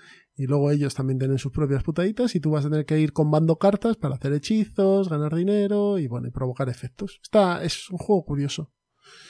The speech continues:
No es el mejor del bindi-, deck building del mundo, pero si en tu casa hay muchos fans de Harry Potter, como es el caso de la mía, pues les encanta.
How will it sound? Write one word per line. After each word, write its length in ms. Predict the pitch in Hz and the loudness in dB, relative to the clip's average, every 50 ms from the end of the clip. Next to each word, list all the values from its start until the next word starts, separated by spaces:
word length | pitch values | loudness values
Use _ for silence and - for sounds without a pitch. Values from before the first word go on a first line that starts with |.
| - - - _ _ _ | -20 -20 -20 _ _ _
No 240 | - 160 156 151 156 | -6 -2 0 2 2
es 160 | 147 - - | 2 2 0
el 80 | 156 151 | 0 0
mejor 320 | 156 139 - - 156 147 | 0 0 0 0 0 0
del 160 | 151 151 151 156 | 0 0 2 2
bindi-, 300 | 160 160 160 160 - 160 | 0 0 0 -2 -4 -4
deck 180 | 156 160 143 - | -4 -6 -4 -2
building 300 | 170 160 170 170 175 175 | -2 0 2 2 2 2
del 140 | 180 185 | 0 0
mundo, 340 | 185 214 240 233 233 254 254 - | 0 0 2 2 0 -2 -2 -2
pero 200 | - 147 143 139 | -4 -4 -4 -4
si 460 | - - - 143 135 135 135 135 135 | -6 -8 -8 -8 -8 -6 -6 -6 -6
en 120 | 139 135 127 | -6 -6 -6
tu 160 | - 139 - | -8 -10 -6
casa 280 | - 160 143 - 160 | -4 -4 -2 -2 -2
hay 80 | 156 156 | -2 0
muchos 340 | 160 160 156 - - 151 - | 0 0 0 0 -2 -4 -2
fans 180 | - 165 147 | 0 0 0
de 80 | 139 156 - | 0 -2 -2
Harry 180 | - 156 151 147 | -2 -2 -2 -2
Potter, 300 | 147 - 185 151 147 135 | 0 0 0 0 0 -2
como 180 | 127 127 131 | -2 -2 -2
es 80 | 131 - | -2 -2
el 80 | 156 131 | -4 -4
caso 240 | - 147 120 160 | -4 -4 -2 0
de 60 | 151 151 | 0 0
la 80 | 160 | 2
mía, 240 | 165 185 202 220 247 302 320 _ _ - - - - _ _ | 2 2 2 2 0 -2 -6 _ _ -20 -20 -20 -20 _ _
pues 160 | - 135 127 | -6 -6 -6
les 120 | 131 - 139 | -6 -8 -8
encanta. 500 | 127 120 131 127 120 113 127 - - | -6 -6 -4 -6 -6 -6 -10 -12 -14